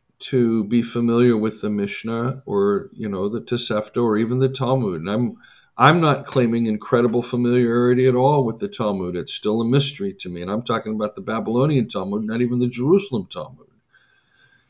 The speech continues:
you know, but re-, being able to, to see the, the piety and the pathos of, of Jews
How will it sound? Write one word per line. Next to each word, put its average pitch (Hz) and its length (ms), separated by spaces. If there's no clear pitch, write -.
you 123 160
know, 107 380
but 117 560
re-, 131 300
being 165 300
able 180 240
to, 127 640
to 117 140
see 139 360
the, 107 360
the 92 120
piety 127 1040
and 101 160
the 90 60
pathos - 1000
of, 104 500
of 101 240
Jews 101 760